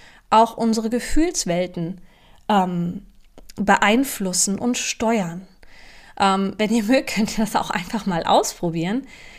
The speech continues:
dass ihr euch mal vornehmt, ähm, zum nächsten Meeting, was schwierig ist, einfach mal mit wirklich entspannter Körperhaltung zurückgelehnt sein, ähm,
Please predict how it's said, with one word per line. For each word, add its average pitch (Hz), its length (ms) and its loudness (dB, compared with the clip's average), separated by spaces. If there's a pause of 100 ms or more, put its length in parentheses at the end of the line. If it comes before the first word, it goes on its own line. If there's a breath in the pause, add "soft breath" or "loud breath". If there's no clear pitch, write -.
(380 loud breath)
dass 214 160 2
ihr 233 80 4
euch 226 160 2
mal 226 160 0
vornehmt, 247 880 0
ähm, 208 360 0 (140)
zum 220 220 0
nächsten 254 420 2
Meeting, 233 520 4
was 202 180 -2
schwierig 233 400 0
ist, 208 220 -6
einfach 202 340 -6
mal 208 200 -2
mit 208 200 -2
wirklich 220 400 -2 (1120 soft breath)
entspannter 233 720 2
Körperhaltung 202 1000 0
zurückgelehnt 226 1200 0 (500 loud breath)
sein, 202 580 0 (460 loud breath)
ähm, 196 500 0